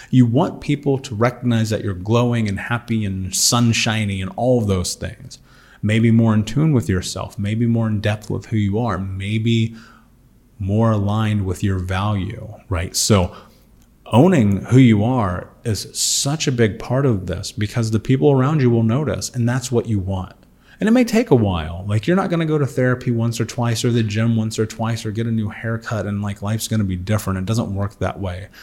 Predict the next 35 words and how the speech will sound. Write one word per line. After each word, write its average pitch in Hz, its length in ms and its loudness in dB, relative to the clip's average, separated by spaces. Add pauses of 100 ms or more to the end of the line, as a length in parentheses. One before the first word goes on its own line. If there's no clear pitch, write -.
(260)
Like, 107 100 2
it 131 80 4
takes 120 240 2
years. 98 760 -2
It - 60 -18
takes - 220 -2
so 123 300 2
much 123 220 0
time 110 360 -2
to 104 100 -6
get 98 300 -4
into 107 200 -2
that 101 240 -4
place 104 300 -4
where 98 240 -2 (280)
not 120 140 4
only 123 140 8
are 104 80 6
you 90 120 2
comfortable 123 440 0
with 95 160 -2
yourself, 92 520 -4
but 104 140 -4
you're 98 100 -8
surrounding 120 500 2
yourself 104 420 0
with 92 100 -2
healthy 92 360 -6
people, 92 500 -6 (180)
and 107 160 4
those 110 160 2
healthy 107 320 0
people 98 420 -4
in 98 140 -2
return 104 720 -2